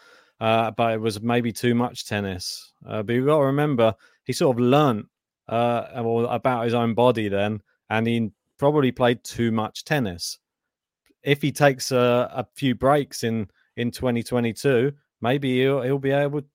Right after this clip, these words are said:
to go for the calendar year slam. Who knows? Maybe he'll be ab-,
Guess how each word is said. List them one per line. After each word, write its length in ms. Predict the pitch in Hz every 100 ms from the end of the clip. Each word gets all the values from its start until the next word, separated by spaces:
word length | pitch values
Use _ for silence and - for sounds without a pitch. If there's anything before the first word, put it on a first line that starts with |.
| _ -
to 80 | 123
go 160 | 143 151
for 100 | 143
the 80 |
calendar 400 | 139 139 190 220
year 200 | 117 104
slam. 360 | 95 113 104 104
Who 160 | 120 147
knows? 460 | 165 208 98 87 - -
Maybe 300 | 123 160 165
he'll 120 | 156
be 120 | 147
ab-, 240 | 160 165